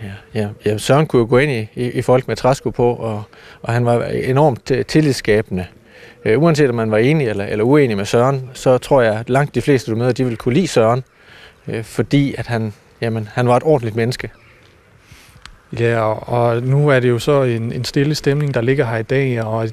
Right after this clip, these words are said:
Speaker 2: de folk, jeg også kender, øh, har mødt her i byen, der har været mennesker forbi, der siger, det er trist. Øh, der er, der er ligesom den her trykkede stemning. Hvad, hvad tror du, det bliver for, for nogle dage nu,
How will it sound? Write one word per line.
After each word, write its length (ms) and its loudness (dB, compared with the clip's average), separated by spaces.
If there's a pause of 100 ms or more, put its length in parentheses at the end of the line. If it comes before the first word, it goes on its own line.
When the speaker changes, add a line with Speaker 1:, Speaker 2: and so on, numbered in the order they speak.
(120)
Speaker 2:
de 80 0
folk, 280 0
jeg 80 -2
også 260 -4
kender, 440 -2
øh, 160 2
har 120 0
mødt 300 0
her 160 0
i 120 -4
byen, 340 0
der 140 2
har 80 -2
været 200 2
mennesker 340 -2
forbi, 500 -2
der 160 0 (220)
siger, 220 0
det 60 2
er 40 2
trist. 500 -2
Øh, 500 0 (480)
der 60 2
er, 100 4
der 160 0
er 20 2
ligesom 240 0
den 160 0
her 160 0
trykkede 460 0
stemning. 680 -2
Hvad, 180 0
hvad 140 -2
tror 200 -2
du, 80 -2
det 140 -6
bliver 240 0
for, 300 -2
for 200 -6
nogle 200 -2
dage 180 2
nu, 200 0